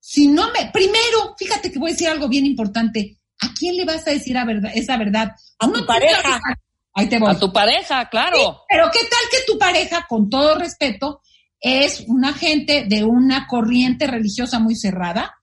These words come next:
Speaker 1: Tú no compartes, tienen un, un criterio muy cerradito, todo piensan que es malo, pecado, incluso la homosexualidad es, es una perversión, pero tú decides que te quieres casar con esa persona por lo que sea.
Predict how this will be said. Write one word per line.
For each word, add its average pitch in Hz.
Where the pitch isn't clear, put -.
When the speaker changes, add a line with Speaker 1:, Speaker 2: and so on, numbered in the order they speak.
Speaker 1:
Tú 311
no 330
compartes, 196
tienen 262
un, 240
un 208
criterio 214
muy 247
cerradito, 247
todo 262
piensan 262
que 233
es 214
malo, 208
pecado, 214
incluso 208
la 190
homosexualidad 196
es, -
es 196
una 247
perversión, 220
pero 277
tú 403
decides 403
que 277
te 220
quieres 339
casar 262
con 220
esa 220
persona 226
por 180
lo 156
que 147
sea. -